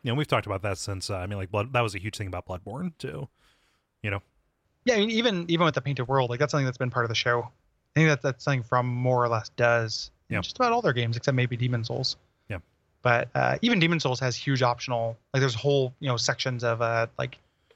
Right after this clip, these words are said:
Speaker 2: two, two you don't have to explore.
Speaker 1: Yeah.
Speaker 2: And things like that.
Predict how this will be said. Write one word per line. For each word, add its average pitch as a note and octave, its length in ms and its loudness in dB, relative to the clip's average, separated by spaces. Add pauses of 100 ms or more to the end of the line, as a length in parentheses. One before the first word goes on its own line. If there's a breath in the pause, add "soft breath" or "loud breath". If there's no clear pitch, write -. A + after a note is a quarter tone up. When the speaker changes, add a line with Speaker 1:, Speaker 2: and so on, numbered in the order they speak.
Speaker 2:
two, B2+ 280 2
two A#2+ 240 0
you A#2 100 -2
don't A#2+ 140 2
have B2 200 0
to C#3 220 4 (160)
explore. - 500 2 (220)
Speaker 1:
Yeah. C3+ 180 -6 (680)
Speaker 2:
And C#2 80 0
things G2+ 140 0
like C2+ 120 -4
that. A#1+ 220 2